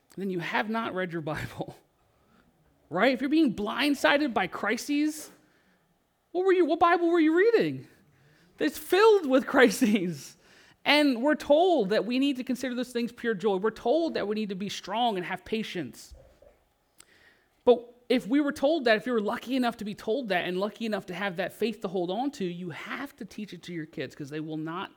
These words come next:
learn it by themselves. They will not learn it by themselves. There's nowhere out there where you're gonna hear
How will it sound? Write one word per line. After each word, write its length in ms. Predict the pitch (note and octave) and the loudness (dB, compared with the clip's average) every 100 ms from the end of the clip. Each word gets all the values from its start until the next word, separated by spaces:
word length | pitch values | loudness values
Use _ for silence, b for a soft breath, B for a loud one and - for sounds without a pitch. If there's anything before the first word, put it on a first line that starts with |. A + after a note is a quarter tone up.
| _ | _
learn 300 | - G3+ D3 | -14 -10 -8
it 100 | - | -10
by 100 | C3+ | -10
themselves. 680 | B2+ B2+ - - - - - b b b b b - | -14 -14 -16 -18 -20 -20 -20 b b b b b -6
They 100 | F3+ | -4
will 140 | F#3+ | -4
not 400 | G3 G3+ A#3 - | -4 -2 -4 -4
learn 160 | F3+ F#3 | -4 -4
it 60 | |
by 120 | E3+ | -4
themselves. 680 | D#3+ D3+ D3+ C3+ A2+ - - _ b b - | -4 -6 -8 -12 -14 -16 -20 _ b b -8
There's 180 | F3 | -6
nowhere 460 | E3 G#3 A#3 B3 A#3+ | -2 0 2 2 2
out 240 | A3+ G#3 | 2 0
there 340 | G#3 F#3+ F#3 F#3 B | 0 0 0 -4 B
where 140 | B E3+ | B -2
you're 80 | E3+ | 0
gonna 180 | F3 | -2
hear 480 | E3 D3+ D3+ D3 C#3+ | -4 -4 -4 -6 -10